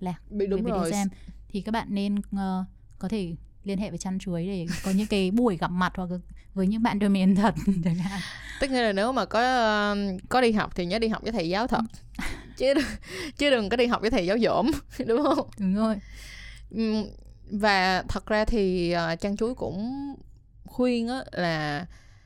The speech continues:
Speaker 2: nếu các bạn thật sự quan tâm đến B D S M mà thật sự muốn một lần nào đó thử á, thì ít nhất là hãy trên mười tám tuổi. Dưới
Speaker 1: Ừ.
Speaker 2: mười tám tuổi xin khoan. Tại vì nó sẽ ảnh hưởng khá nhiều đến cái mặt tâm lý á.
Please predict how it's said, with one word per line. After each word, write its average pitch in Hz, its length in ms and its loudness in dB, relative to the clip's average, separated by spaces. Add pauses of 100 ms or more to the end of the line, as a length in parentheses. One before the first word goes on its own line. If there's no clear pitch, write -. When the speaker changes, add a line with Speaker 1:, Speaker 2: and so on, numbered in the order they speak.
(160)
Speaker 2:
nếu 233 180 -2
các 285 100 -2
bạn - 160 -4
thật 165 140 -2
sự 160 200 -4
quan 202 300 0
tâm 208 140 -2
đến 233 140 -2
B 214 40 2
D 214 180 2
S - 60 -6 (100)
M 185 40 -2
mà 175 60 -2
thật 165 140 -4
sự 160 120 -4
muốn 214 220 -2
một 220 160 -2
lần 165 160 0
nào 156 100 -2
đó 190 120 0
thử 208 240 0
á, 247 160 -2
thì 165 260 -2
ít - 200 -8
nhất 269 180 -8
là 175 140 -2
hãy 185 180 -6
trên 202 200 -2
mười 170 100 0
tám 202 180 -4
tuổi. - 240 -8 (1300)
Dưới 240 440 2
Speaker 1:
Ừ. 330 60 0
Speaker 2:
mười 196 120 0
tám 208 180 -2
tuổi 208 320 -2
xin 202 420 -4
khoan. 196 320 -6 (720)
Tại 190 120 0
vì 185 240 0
nó 214 140 0
sẽ - 140 -4
ảnh 208 140 -2
hưởng 208 180 0
khá 269 120 -4
nhiều 214 220 -2
đến 202 140 -2
cái 262 120 -4
mặt 202 120 -6
tâm 208 160 -2
lý 220 280 -2
á. - 60 -20